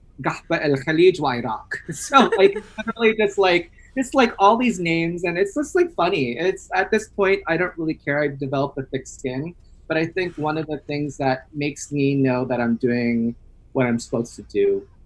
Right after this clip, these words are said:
uh, at posting videos and being, uh, active on social media, is that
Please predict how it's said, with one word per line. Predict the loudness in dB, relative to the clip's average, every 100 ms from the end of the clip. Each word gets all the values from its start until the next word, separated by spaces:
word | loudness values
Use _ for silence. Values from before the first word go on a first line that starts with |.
| -18
uh, | -10 -8 -8 -8
at | -10 -10 -4
posting | -2 -2 -2
videos | -2 -2 -2 -4 -6 -8
and | -10 -10 -6
being, | -4 -4 -8 -10
uh, | -8 -6 -8 -12 _ _ -8
active | -6 -4 -4
on | -4
social | -6 -10 -6
media, | -2 -2 0 -4
is | -4 -8 -2
that | -2 -4